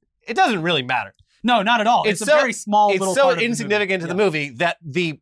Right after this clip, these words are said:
Speaker 1: main scene that they shot with the Joker, he didn't even, he decided to just not even include it
Speaker 2: Yeah.
Speaker 1: in the movie. So, uh,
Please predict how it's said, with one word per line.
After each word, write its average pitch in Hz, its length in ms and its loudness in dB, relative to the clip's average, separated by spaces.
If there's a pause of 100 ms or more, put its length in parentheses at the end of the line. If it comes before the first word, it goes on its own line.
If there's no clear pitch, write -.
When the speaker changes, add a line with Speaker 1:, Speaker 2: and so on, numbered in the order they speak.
(120)
Speaker 1:
main 160 500 -4
scene 208 340 -4
that 180 120 -4
they 165 120 -4
shot 170 320 -2
with 151 160 -4
the 143 80 -12
Joker, 127 360 -2
he 127 200 -10
didn't 147 160 -4
even, 123 240 -10 (500)
he 202 60 -2
decided 185 320 0
to 156 80 -6
just 139 260 -10
not 143 200 -2
even 123 160 -8
include 156 380 -4
it 120 140 -8
Speaker 2:
Yeah. 165 320 -2
Speaker 1:
in 175 120 -2
the 160 60 -4
movie. 131 340 -4 (340)
So, 165 400 0
uh, 135 400 0